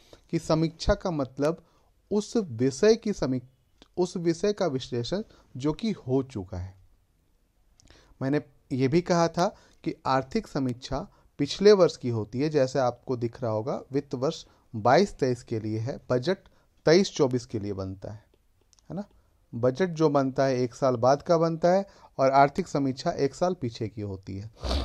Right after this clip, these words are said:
तो <clears throat> इसकी जो, मतलब वि-, इसका जो विश्लेषण होता है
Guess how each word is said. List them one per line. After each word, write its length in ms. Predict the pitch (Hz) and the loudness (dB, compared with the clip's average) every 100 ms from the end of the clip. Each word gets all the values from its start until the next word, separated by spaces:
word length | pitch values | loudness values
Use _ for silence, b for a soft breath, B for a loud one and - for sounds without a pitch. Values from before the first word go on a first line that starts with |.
| B - _ _ _ _ _ _ _ _ - B B - | B -18 _ _ _ _ _ _ _ _ -20 B B 6
तो 320 | 196 214 - - | 8 8 8 12
<clears throat> 720 | 262 220 151 117 - _ - | 12 12 8 -2 -16 _ -2
इसकी 540 | 175 - _ 214 233 | -2 -2 _ -4 -2
जो, 560 | 185 165 175 202 220 _ - 139 123 - - | -2 4 6 6 4 _ -10 -4 -4 -6 -8
मतलब 580 | 139 131 156 156 143 127 | -6 0 0 0 -2 -2
वि-, 140 | 127 127 | -2 -2
इसका 240 | 139 - 190 | -8 0 0
जो 160 | 175 | 2
विश्लेषण 520 | 147 139 131 127 185 | 0 -2 -2 -2 -2
होता 340 | 175 127 117 117 | -4 -4 -4 -4
है 180 | 135 | -6